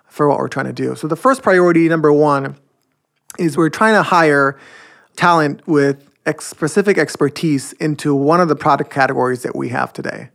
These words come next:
So we have a good number of product categories in GitLab today, and that would be the number one priority, is if we can acquire talent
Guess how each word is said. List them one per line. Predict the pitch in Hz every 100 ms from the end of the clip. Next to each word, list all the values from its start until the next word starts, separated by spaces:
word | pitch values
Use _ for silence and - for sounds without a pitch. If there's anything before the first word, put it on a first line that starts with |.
| _ - - _
So | _ 165
we | 156 160
have | 170
a | 143
good | 180
number | 185 151
of | 139 -
product | 190 185 -
categories | 165 156 151 147 143
in | - 180 175
GitLab | 147 143 139
today, | 143 139 139 135 - - _
and | 165 139 139 175
that | 185 202
would | 170
be | 165
the | 143
number | 139 139
one | 135 135
priority, | 143 131 139 135
is | 127 - _ _ -
if | 151 -
we | 185
can | 160
acquire | 135 - 180 175 165
talent | 180 160 143 139 -